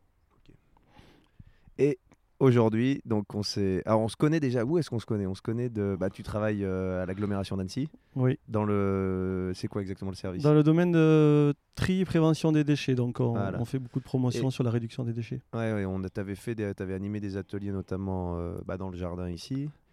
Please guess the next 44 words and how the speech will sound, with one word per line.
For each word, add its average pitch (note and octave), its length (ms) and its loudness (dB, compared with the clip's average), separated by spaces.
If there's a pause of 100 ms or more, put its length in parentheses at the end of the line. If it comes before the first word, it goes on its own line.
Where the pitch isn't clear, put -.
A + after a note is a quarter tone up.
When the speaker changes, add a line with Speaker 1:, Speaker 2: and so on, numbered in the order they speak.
(380)
Speaker 1:
Et, G#2+ 180 -2
Speaker 2:
Mhm. - 20 0
Speaker 1:
euh, F#2 340 -2
après, F2 220 -6
on G2+ 120 -4
s'était F#2 280 -10
revus G#2+ 640 -4
à G2 100 -2
des, E2+ 840 -6 (220)
ouais, F2+ 300 -8 (180)
comment F2 200 -10
on - 20 -12
pourrait - 180 -8
appeler F#2 220 -6
ça, F#2+ 260 -4
des F2 140 -8
trucs G2+ 160 -12
pour G2 120 -8
faire G#2 140 0
bouger A2 220 2
un A#2+ 80 2
peu C#3 120 0
Annecy, D3 360 2
quoi, F#2 260 -4
on F#2+ 60 -6
va F#2+ 100 -4
dire. F#2+ 180 -4
C'était G2 120 -6
un G2+ 100 -2
peu A2+ 140 -2
politique, C#3 500 -2
mais G#2+ 80 -8
pas G#2+ 140 -6
trop. A#2+ 260 -8
Mais, G#2 120 -12
euh, F#2 160 -16 (100)
ouais, D3 100 -8
on F3 60 -2
s'était C3+ 180 -4
vu B2+ 140 4
à B2 80 6
la A#2 100 4
Vélorution C3 520 2
aussi. F#2 200 -6